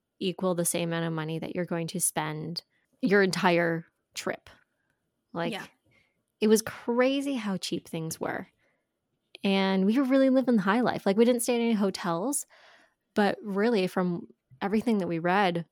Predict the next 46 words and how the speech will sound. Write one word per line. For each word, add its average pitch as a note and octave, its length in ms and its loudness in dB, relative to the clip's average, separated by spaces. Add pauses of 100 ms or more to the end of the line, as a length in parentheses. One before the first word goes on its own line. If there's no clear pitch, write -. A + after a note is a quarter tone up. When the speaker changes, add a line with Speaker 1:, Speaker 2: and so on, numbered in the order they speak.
(260)
Speaker 1:
the G3+ 100 2
hostels A#3 640 4
were G3 300 4
the, F3 420 -6
the F#3 80 -2
place G3 320 -2
to F3+ 100 -6
be F#3 440 -6 (480)
because G3+ 360 0
Speaker 2:
Yeah. F3+ 220 0 (100)
Speaker 1:
they A3 120 6
were F3+ 140 0
so G#3+ 380 2
nice. F#3 600 -2 (340)
Speaker 2:
Yeah, F#3+ 300 -4 (160)
I'm F#3+ 180 -6
pretty A#3 260 0
sure G#3 260 -4
we F#3+ 120 -4
had F#3 240 -8
every F#3+ 280 -4
single G3 300 -8
meal. F3 340 -10
We F3 120 -10
just F3+ 260 -14
ate F3+ 220 -12
out, G3 360 -6 (140)
Speaker 1:
Yes, F#3+ 420 2
Speaker 2:
which G#3 200 2 (200)
Speaker 1:
we, G#3 100 6 (140)
<laughs> - 100 -16
we B3 180 8
ate A3+ 180 6
every F#3 300 -2
meal E3+ 280 -4
out. D#3+ 240 -6 (520)
Speaker 2:
Yeah, F#3 180 -2
when G3+ 140 0
we C4 120 6
got E4 180 2
to F#4+ 120 -4
Australia, G#3+ 580 -2
that G3+ 220 -2
definitely G#3+ 460 -4
changed. F#3+ 640 -10
<laughs> - 40 -8